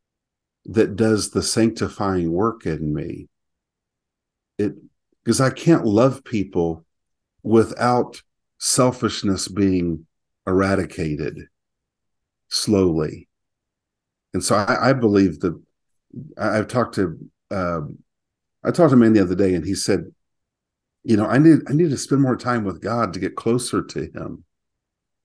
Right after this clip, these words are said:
And when he said that, it just,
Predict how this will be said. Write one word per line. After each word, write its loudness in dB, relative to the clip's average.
And 4
when 8
he 6
said 2
that, 0
it -6
just, -2